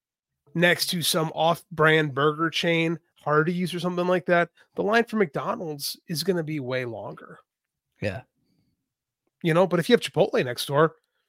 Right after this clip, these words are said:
Speaker 1: you know, now you got a choice. You know, I'd rather have a burrito bowl.
Speaker 2: Mm-hmm.
Speaker 1: You know, and, like, that's, I think that's the problem. And we argued this for a long time. Fuck the casuals. This is why.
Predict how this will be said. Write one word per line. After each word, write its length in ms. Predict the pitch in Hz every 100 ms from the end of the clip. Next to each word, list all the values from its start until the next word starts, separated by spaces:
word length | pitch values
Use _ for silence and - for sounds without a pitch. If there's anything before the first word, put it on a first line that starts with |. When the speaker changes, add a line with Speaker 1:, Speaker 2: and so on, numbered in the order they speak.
| _
Speaker 1:
you 80 | -
know, 60 | 135
now 120 | 123
you 80 | 156
got 100 | 156
a 20 |
choice. 300 | - 269 -
You 80 | 147
know, 60 | 220
I'd 140 | 330
rather 180 | 170 -
have 140 | 254 262
a 40 |
burrito 260 | 311 330 151
bowl. 200 | 101 - _ _ _ _ _ _ -
Speaker 2:
Mm-hmm. 240 | 151 156 185 _ _ _ _ -
Speaker 1:
You 140 | 160
know, 140 | 170
and, 80 | 170
like, 140 | 165 -
that's, 340 | 160 - - - -
I 20 | 156
think 140 | 160
that's 180 | 170 -
the 60 |
problem. 320 | 160 208 180 131
And 80 |
we 120 | 143 165
argued 320 | 175 160 156
this 160 | 165
for 140 | - 180
a 40 |
long 200 | 160 175
time. 300 | 170 220 160
Fuck 180 | 147 151
the 80 | 165
casuals. 560 | 202 226 151 107 - - - - -
This 180 | 175
is 140 | 226 196
why. 320 | 180 - 139